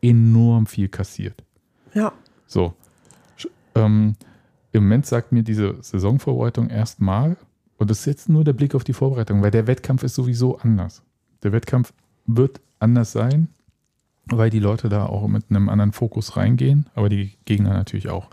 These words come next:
Speaker 1: Aber im Moment sieht das so ein bisschen aus, als ob diese Aussage, die Union-Spieler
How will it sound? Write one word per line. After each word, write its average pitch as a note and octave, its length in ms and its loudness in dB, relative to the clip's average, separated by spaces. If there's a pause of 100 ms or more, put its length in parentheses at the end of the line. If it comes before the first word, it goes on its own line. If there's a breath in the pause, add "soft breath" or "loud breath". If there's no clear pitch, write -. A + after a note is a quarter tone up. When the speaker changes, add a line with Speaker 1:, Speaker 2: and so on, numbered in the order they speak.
(2250 loud breath)
Speaker 1:
Aber G#2 400 -2 (100)
im A2 80 2
Moment G2+ 240 2
sieht B2+ 160 -4
das C#3+ 120 -2
so - 80 -6
ein A2 60 0
bisschen B2+ 320 -2
aus, B2 240 -2
als G#2+ 220 -4
ob G#2 220 -6
diese G2+ 360 -4
Aussage, B2+ 720 0 (1160 soft breath)
die G#2+ 180 4
Union-Spieler A#2 960 2